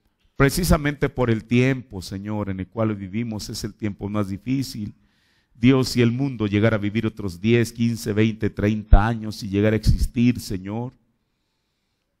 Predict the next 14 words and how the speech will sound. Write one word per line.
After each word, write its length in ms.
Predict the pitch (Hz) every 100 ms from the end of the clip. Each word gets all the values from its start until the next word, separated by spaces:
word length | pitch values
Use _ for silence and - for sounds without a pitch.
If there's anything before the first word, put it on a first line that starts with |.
| _
estaría 300 | - - 110
en 80 | 113
una 140 | 107
condición 440 | - 98 98 113 101
más 200 | 104 92
difícil 580 | 101 - 127 - 98 -
que 100 | 92
la 140 | 90
que 80 | 92
está 420 | 87 104 92 87
presentemente, 880 | 90 87 92 87 85 82 80 80 87
Señor. 480 | - 90 85 85 - _ _ _ _ _ _ _ _ _ _
Pero, 200 | 101 85
Padre, 560 | 113 117 117 117 113